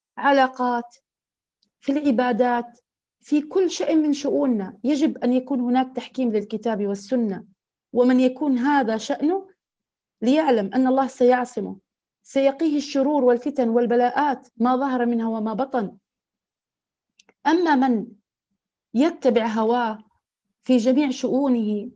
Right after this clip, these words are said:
وما تعود عليه الناس، فهذا الذي يجر على نفسه الشر وعلى غيره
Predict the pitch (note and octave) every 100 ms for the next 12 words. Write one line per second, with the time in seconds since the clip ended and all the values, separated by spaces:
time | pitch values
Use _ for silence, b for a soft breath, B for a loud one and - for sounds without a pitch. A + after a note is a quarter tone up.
0 | _ _ _ - A3 A3+ A3 G3+ - -
1 | _ _ A3+ C4+ C4+ B3 C4 A3 G#3+ B3+
2 | A#3 A3 A3+ C4 A#3+ A3+ - _ _ _
3 | - C4+ F4+ D#4 D4 D4 B3+ C4+ B3+ C#4+
4 | A#3+ A#3+ B3 B3+ - G#3+ - A#3+ A3 G#3
5 | A3 A#3+ A#3+ G#3+ G3 G3